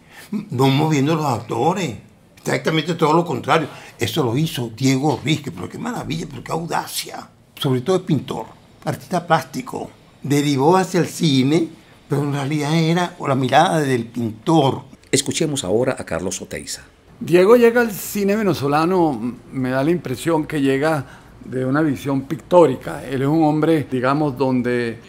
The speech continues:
Speaker 3: el conflicto, el drama no es su problema, su fuerte, sino es un hombre visual, un hombre que viene de las artes visuales, de la pintura,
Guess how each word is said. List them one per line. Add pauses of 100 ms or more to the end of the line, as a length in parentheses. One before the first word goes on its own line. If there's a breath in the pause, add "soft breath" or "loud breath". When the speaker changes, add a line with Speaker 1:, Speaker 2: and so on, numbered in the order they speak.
Speaker 3:
el
conflicto,
el
drama
no
es
su
problema,
su
fuerte,
sino
es
un
hombre
visual,
un
hombre
que
viene (300 loud breath)
de
las
artes
visuales,
de
la
pintura,